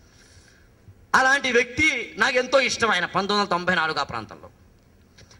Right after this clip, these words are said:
మా ఫ-, ఆయన అప్పుడు మద్రాసులో ఉండేవారు, మా ఫ్రెండ్స్ కూడా మద్రాసు ఉండేవారు. వాళ్ళు రోజు కలిసేవారు. ఇంకా కోపం మనకి, మనకి దక్కలేదు అందుకని పక్కోడు దక్కితే ఇంకా కోపం మనకి,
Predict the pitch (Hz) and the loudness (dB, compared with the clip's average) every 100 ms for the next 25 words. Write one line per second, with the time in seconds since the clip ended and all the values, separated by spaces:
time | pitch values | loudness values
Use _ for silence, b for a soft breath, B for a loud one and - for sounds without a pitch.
0 | - 262 247 202 254 254 240 214 247 247 | 0 2 2 0 2 0 0 0 0 0
1 | 226 233 214 233 254 - 208 202 220 202 | 0 0 0 0 0 0 -2 0 0 -2
2 | 185 190 180 185 202 233 214 202 220 226 | -2 -4 0 0 2 2 2 2 2 2
3 | 220 196 180 175 180 202 208 175 160 147 | 0 2 0 2 0 -2 0 -4 -4 -8
4 | 139 185 220 202 190 - 269 262 240 233 | -4 -2 0 0 -2 0 2 2 0 -2
5 | 233 196 - 220 214 - 190 185 - 139 | 0 -2 0 -2 -4 -6 -4 -4 -4 -6
6 | 117 101 - | -6 -8 -10